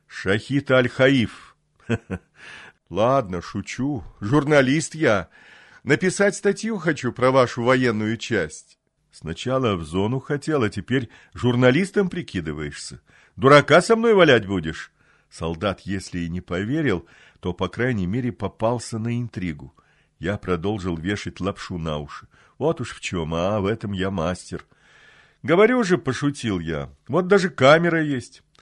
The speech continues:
Давай я с тебя материал начну. Хочешь на обложку журнала?» «Отпусти аппарат. А что за журнал?» И тут меня понесло. «Си Джей Пи, русское представительство, спецвыпуск про аномалии.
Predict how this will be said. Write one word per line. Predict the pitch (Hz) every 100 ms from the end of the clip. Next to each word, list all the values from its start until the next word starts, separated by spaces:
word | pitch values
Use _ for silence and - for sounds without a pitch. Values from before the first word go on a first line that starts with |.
| -
Давай | 151 233 233
я | 151 160 147 113
с |
тебя | - 151 156 113
материал | 110 107 107 90
начну. | 87 85 - 85 69 _ _
Хочешь | - 233 - -
на | 151
обложку | 143 143 131 -
журнала?» | 101 127 131 120 87 71 - _ _ _ _ _
«Отпусти | - 80 - 95 - 104
аппарат. | 98 - 101 104 92 69 - _ _ _
А | 117
что | - 165
за | 143
журнал?» | 131 135 123 120 127 135 _ _ _ _ _ -
И | 90
тут | - - 170 -
меня | 92 90 107
понесло. | 104 92 95 92 - 82 73 - _ _ _ _ _
«Си | - - 123 147
Джей | 98 127 143
Пи, | 143 143 160 131
русское | 104 135 127 - 135
представительство, | 127 123 - 131 135 110 85 - 85
спецвыпуск | - - 127 - 101 151 135 - -
про | 127 139
аномалии. | 135 139 139 135 110 87